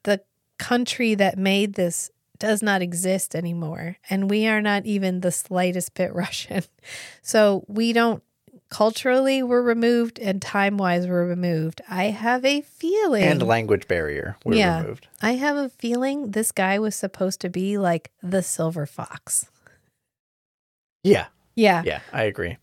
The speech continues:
Speaker 1: Um, because people don't change. I mean, that's the whole point of the book, really. But people don't change. You make movies with hot people because hot people get people to go see the movies.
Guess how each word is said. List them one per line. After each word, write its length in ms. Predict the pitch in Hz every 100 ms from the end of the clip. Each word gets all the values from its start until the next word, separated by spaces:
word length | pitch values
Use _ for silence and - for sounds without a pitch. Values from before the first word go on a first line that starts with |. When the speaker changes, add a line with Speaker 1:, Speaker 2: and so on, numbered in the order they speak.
| -
Speaker 1:
Um, 560 | 247 240 240 220 - 214
because 580 | 233 - 226 226 214 - _ _ _ _ _
people 260 | 294 302
don't 220 | 294 233 -
change. 640 | - 170 156 175 - - _ _ _
I 80 | 196
mean, 140 | 202
that's 220 | 196 190
the 120 | - 180
whole 120 | 180
point 260 | - 180
of 60 | 180
the 80 | 160
book, 360 | 170 180 - -
really. 320 | 165 170 165
But 280 | 175 180 -
people 260 | 262 277
don't 260 | 240 202 -
change. 500 | - 185 185 202 196 _ _ _
You 200 | 214 220
make 340 | 226 233 240 208
movies 460 | 208 220 208 202
with 120 | 196 165
hot 320 | - 202 -
people 340 | 208 190 180
because 380 | 180 180 180 170
hot 220 | - 202
people 280 | - 202 180
get 180 | 185 175
people 260 | 202 190 180
to 80 |
go 180 | 185 180
see 180 | 170 208
the 120 | 180
movies. 540 | 180 269 226 170 170